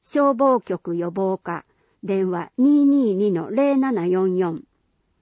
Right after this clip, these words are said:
災害情報テレフォンサービス、電話二二七の二二七七。通話料金がかかります。七、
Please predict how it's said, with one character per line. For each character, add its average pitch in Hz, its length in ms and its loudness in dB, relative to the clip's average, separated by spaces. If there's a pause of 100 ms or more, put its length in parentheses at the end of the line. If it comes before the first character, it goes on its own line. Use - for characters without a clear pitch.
(840)
災 294 320 0
害 285 260 -2
情 269 240 2
報 180 240 -4
テ 233 160 -6
レ 262 100 0
フ 262 120 -2
ォ 262 100 2
ン 240 60 -2
サ 226 240 -4
ー 185 40 -4
ビ 170 120 -8
ス、 - 240 -18 (500)
電 202 240 0
話 185 240 -6
二 285 240 2
二 277 300 2
七 196 280 0
の 165 160 -6
二 269 300 2
二 262 280 2
七 180 280 0
七。 175 320 -4 (840)
通 277 120 -6
話 277 260 0
料 262 220 0
金 175 260 -4
が 156 140 -10
か 160 160 -12
か 185 120 -6
り 175 140 -6
ま 165 160 -8
す。 - 240 -20 (3000)
七、 226 460 0